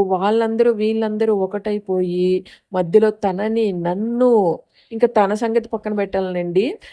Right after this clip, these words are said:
నేను ఎక్కువగా పోరాడాను కదా, "నేను ఇక్కడే ఉంటాను, నేను ఈ ఇంట్లోనే ఉంటాను, నేను వెళ్ళను, మీ అబ్బాయితో నాకు బయట చేయడానికి అవ్వట్లేదు. So, మీరు ముందు ఏదైతే చెప్పారో ఆ మాటకి కట్టుబడి ఉండండి." So, something అట్లా నేను, వాళ్ళు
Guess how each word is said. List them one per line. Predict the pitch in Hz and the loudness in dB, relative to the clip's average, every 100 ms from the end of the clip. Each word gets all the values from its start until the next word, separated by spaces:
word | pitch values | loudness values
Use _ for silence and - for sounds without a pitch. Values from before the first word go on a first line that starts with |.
| - | -10
నేను | 220 226 240 240 240 233 220 | 0 4 4 4 4 4 2
ఎక్కువగా | 208 - 269 285 | 0 -2 0 0
పోరాడాను | 262 233 233 233 220 | 2 2 2 0 -2
కదా, | 208 226 | -4 -2
"నేను | 220 196 | -4 -4
ఇక్కడే | 196 214 208 | -2 -2 -2
ఉంటాను, | 196 190 190 | -4 -4 -4
నేను | 190 185 | -4 -4
ఈ | 185 | -4
ఇంట్లోనే | 190 196 208 202 196 | -4 -6 -6 -4 -4
ఉంటాను, | 185 180 185 180 185 | -6 -6 -4 -4 -4
నేను | 185 175 | -6 -4
వెళ్ళను, | 180 185 185 185 190 - _ - | -2 -2 -4 -6 -10 -18 _ -8
మీ | 190 | -2
అబ్బాయితో | 185 165 190 190 | -2 0 -2 0
నాకు | 185 165 | -4 -2
బయట | 185 190 190 | -2 0 0
చేయడానికి | 185 180 180 180 | 0 0 -2 -4
అవ్వట్లేదు. | 180 180 175 185 180 180 180 190 _ - - _ | -4 -4 -6 -4 0 2 0 -2 _ -20 -20 _
So, | 190 175 180 | 0 0 2
మీరు | 190 190 | 2 2
ముందు | 190 196 196 | -2 -2 0
ఏదైతే | 190 190 196 | 0 0 -2
చెప్పారో | 190 190 190 185 190 | -2 -4 -2 -2 0
ఆ | 185 180 | -2 -4
మాటకి | 180 180 185 196 185 | -6 -6 -8 -6 -4
కట్టుబడి | 185 185 190 185 | -4 -2 -2 0
ఉండండి." | 180 175 175 190 | -2 -4 -2 -2
So, | 254 277 | -2 -2
something | 269 254 302 247 | -2 -2 -4 -4
అట్లా | 214 240 254 240 | -4 -4 -6 -2
నేను, | 220 214 196 _ _ _ | -2 -2 -4 _ _ _
వాళ్ళు | 208 208 202 | 2 2 2